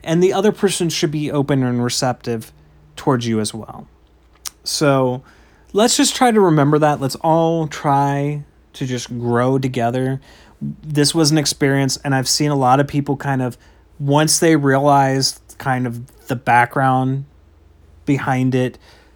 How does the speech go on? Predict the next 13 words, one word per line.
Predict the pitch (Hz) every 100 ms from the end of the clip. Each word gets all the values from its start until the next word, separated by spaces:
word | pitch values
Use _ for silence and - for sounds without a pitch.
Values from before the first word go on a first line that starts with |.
| _ _ _ -
them | 131 127
kind | 131 131
of |
going, | 120 117 113
"Well, | 127 139 123 117
gosh, | - 120 120 -
I | 120
didn't | 117 117
think | - 127
about | 123 120 120
it | 110
that | 110 110
way. | 123 113 110 110